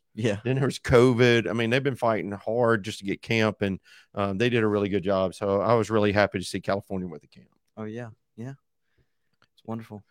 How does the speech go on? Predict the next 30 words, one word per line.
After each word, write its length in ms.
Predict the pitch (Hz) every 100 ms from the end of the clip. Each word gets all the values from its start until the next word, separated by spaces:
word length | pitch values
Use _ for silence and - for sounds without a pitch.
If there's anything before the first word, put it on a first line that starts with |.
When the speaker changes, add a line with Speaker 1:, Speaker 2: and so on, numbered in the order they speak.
| _
Speaker 2:
But, 200 | 117 131 -
you 120 | 165
know, 160 | 175 - 80
n-, 280 | 113 113 -
right 280 | 87 170 208
after 220 | 165 139
that, 180 | 127 147
we 80 | 127
had 160 | 131
Trevor, 460 | - 131 113 101 -
Brother 340 | 110 113 127 110
Trevor, 560 | - 117 120 101 -
um, 360 | 95 92 87 82
sing 240 | - 117
some 180 | 101 110
of 80 | 98
his 160 | 101 -
songs 400 | 113 110 101 104
and 100 | 95
all. 280 | 95 92 - _ _ -
And 100 | 107
<laughs> 80 | -
I'm 100 | 202
not 60 | -
gonna 220 | 202 147
lie 180 | 123 104
to 160 | 110
you, 260 | 104 101 95
that 220 | 117 131 95
was 500 | 117 107 101 92